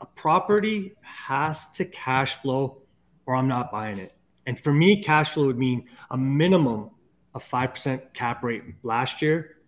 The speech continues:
And probably I'm gonna be getting up to, like, a six percent cap rate as these interest rates rise.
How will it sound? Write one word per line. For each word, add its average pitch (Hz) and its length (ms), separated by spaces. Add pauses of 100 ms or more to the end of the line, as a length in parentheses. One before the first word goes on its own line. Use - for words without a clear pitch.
(380)
And 131 180
probably 156 400
I'm 131 80
gonna 127 120
be 113 40
getting 123 300
up 113 120
to, - 80
like, 101 120
a 101 40
six - 300
percent 104 340
cap 107 260
rate 110 120
as 104 100
these 107 320
interest 120 300
rates 113 180
rise. 107 440